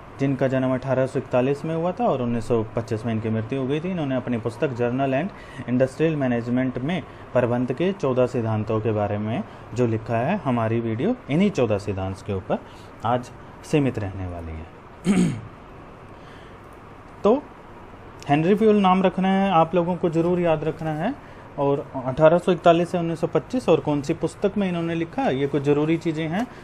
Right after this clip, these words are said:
जो मैंने अलग से कलर में दिखा रखी हैं, ये आप लोगों को जो है वो ज़रूर याद रखनी है। जर्नल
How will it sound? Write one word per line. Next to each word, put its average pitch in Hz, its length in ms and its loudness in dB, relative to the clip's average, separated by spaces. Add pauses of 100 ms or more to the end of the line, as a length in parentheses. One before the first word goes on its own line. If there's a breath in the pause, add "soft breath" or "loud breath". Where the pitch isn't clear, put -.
(160 loud breath)
जो 151 120 2
मैंने 156 240 2
अलग 147 180 2
से - 160 -4
कलर 151 280 2
में 156 120 -2
दिखा 147 240 0
रखी 147 260 -2
हैं, 175 140 -4
ये 160 120 0
आप 147 200 2
लोगों 131 240 0
को 214 220 -2 (380 loud breath)
जो 139 100 0
है 151 100 2
वो 147 120 2
ज़रूर 131 340 2
याद 147 240 2
रखनी 147 300 -2
है। 175 180 -2
जर्नल 143 480 2